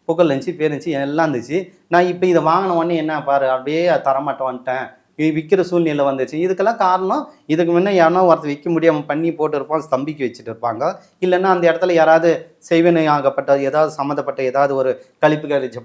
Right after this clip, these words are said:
பொருள் ஏதோ ஒண்ணு பூமியில போட்டு இருப்பாங்க. அப்படி இல்லைன்னா இவங்க வந்து க-, கடகால் போடும்போது எங்கன்னா ஒ-, ஆறு குளத்துல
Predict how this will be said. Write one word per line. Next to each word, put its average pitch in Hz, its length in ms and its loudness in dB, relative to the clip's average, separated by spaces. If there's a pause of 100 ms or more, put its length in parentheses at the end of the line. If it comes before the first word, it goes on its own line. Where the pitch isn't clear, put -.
பொருள் 147 320 0
ஏதோ 143 160 -2
ஒண்ணு 120 180 -8
பூமியில 131 320 -4
போட்டு 120 240 -4
இருப்பாங்க. 110 300 -6 (460)
அப்படி 165 180 2 (120)
இல்லைன்னா 190 360 4 (120)
இவங்க 170 300 2
வந்து 156 160 0 (260)
க-, 135 340 2
கடகால் 160 380 4
போடும்போது 135 420 2 (420)
எங்கன்னா 175 280 2
ஒ-, 156 100 4 (460)
ஆறு 156 240 4
குளத்துல 143 340 2